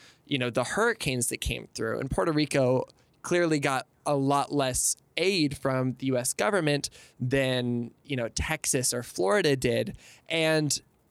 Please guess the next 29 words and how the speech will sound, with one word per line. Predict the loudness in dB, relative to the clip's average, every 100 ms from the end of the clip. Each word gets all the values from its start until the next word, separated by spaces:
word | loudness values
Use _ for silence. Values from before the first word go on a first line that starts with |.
| _ _ _
what | -2 0
the |
Washington | 0 0 0 -2
Post | 0 0 0 0
did | 0 2
was | 0 0
so | 2 2 2
valuable | 2 0 0 2 0
because | -2 -2 -2 -2
they | -2 2 2 2 0 -6 -16 _ _
focused | -10 0 0 0 -2
on, | -2 -4
"Hey, | -4 -2 0 -2
here's | -4 0 0 2
where | 0
this | 0 0
injustice | 0 0 0 -2
is | -2
happening. | -2 -4 -4 -4 -2
And | 0
it's | 0 0
been | 0 -2 -6 -14 -4
X | -2 0
many | 0 0
days | 0 2 4 2 0
and | -2 -2
only | 0 0
this | 0 0 0 0
much, | -2 -2 -6